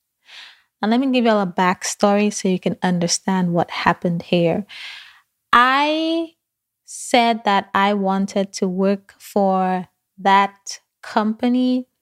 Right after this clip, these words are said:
when I was a sophomore in college. A sophomore. I was, what,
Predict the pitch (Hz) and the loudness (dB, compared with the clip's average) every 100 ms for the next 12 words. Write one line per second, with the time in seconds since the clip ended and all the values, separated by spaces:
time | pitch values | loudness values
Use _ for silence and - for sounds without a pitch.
0 | _ _ _ _ 214 202 196 190 180 - | _ _ _ _ 0 0 0 -4 -6 -6
1 | - 196 196 - 208 196 190 190 - 180 | 0 0 -2 -4 -4 -2 -2 -4 -2 0
2 | 170 165 175 - - - _ _ _ _ | 0 -2 -4 -8 -8 -12 _ _ _ _
3 | _ _ _ _ 196 196 - - - 214 | _ _ _ _ -4 -4 -8 -4 0 0
4 | 214 - 185 165 170 - _ _ _ _ | -2 -8 -6 -4 -8 -12 _ _ _ _
5 | _ _ _ _ _ - 262 320 320 302 | _ _ _ _ _ -2 0 2 0 -2
6 | - - - - _ 214 190 | -6 -12 -14 -16 _ -6 -6